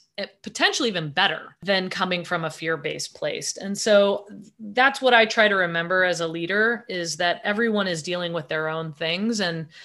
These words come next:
the more that you put stress on them, the more they're gonna put it on the people in their lives. And, and we will continue that. That's not even generational trauma at that point. That is, like,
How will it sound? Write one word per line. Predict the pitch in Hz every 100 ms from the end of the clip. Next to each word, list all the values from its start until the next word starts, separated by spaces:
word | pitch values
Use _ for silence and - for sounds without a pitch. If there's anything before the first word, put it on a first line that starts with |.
| - - - _ _ _ _ _ _ _ _
the | 226 190 160 160 202
more | 208 220 226 220
that | 196 175 -
you | 190 214
put | 208 226
stress | - 208 190 190
on | 175
them, | 185 202
the | 185
more | 180 180 170
they're | 175 175
gonna | 175
put | 170 180
it | 180
on | 170
the | 156
people | 180 165 165
in | 156
their | 156 165
lives. | 170 175 180 170
And, | 160 160 156 -
and | 175 165
we | 160
will | 156 165
continue | - 160 180 175 180
that. | 185 185 196 170
That's | 165 180
not | 165
even | 160
generational | 156 156 156 170 - 165 160
trauma | 160 151 156
at |
that | 165 165 -
point. | 160 156
That | 160
is, | 156 156
like, | 156